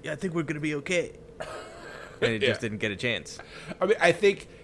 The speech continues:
Speaker 2: the way it's written, it's supposed to be, you think that, and it's, it could mean that, but I really don't think that's what he was saying. But I,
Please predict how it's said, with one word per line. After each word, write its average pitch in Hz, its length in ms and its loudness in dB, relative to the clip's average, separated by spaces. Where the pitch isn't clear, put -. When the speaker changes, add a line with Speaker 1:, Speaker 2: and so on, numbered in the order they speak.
Speaker 2:
the 151 100 6
way 139 220 6
it's 107 100 -2
written, 117 300 4
it's 98 100 -2
supposed 117 300 4
to 101 80 -2
be, 98 100 -2
you 104 140 -2
think 135 300 4
that, 98 300 6
and 92 80 0
it's, 90 140 -6
it 113 140 -2
could 92 180 -2
mean 117 220 2
that, 95 200 0
but 95 80 -2
I 98 180 2
really 104 260 0
don't 95 180 -4
think 90 160 -8
that's 76 300 -8
what - 100 -12
he - 80 -16
was - 140 -16
saying. - 200 -16
But - 160 -12
I, 71 240 -8